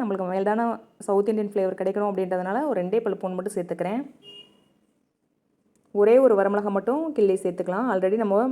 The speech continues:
பெப்பர் சேர்த்துருக்கோம். மசாலா பொடி அரைக்கக்குள்ளே பார்த்தீங்கன்னா, வரமிளகா சேர்த்துக்கிறோம். அதனால காரத்துக்காக ஒரே ஒரு மிளகா மட்டும் தாளிச்சிங்கனாலே போதும்.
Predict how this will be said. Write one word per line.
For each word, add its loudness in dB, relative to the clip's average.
பெப்பர் 0
சேர்த்துருக்கோம். 0
மசாலா -2
பொடி 4
அரைக்கக்குள்ளே 2
பார்த்தீங்கன்னா, 0
வரமிளகா 0
சேர்த்துக்கிறோம். 0
அதனால -2
காரத்துக்காக 0
ஒரே 2
ஒரு 0
மிளகா -2
மட்டும் -4
தாளிச்சிங்கனாலே -2
போதும். 0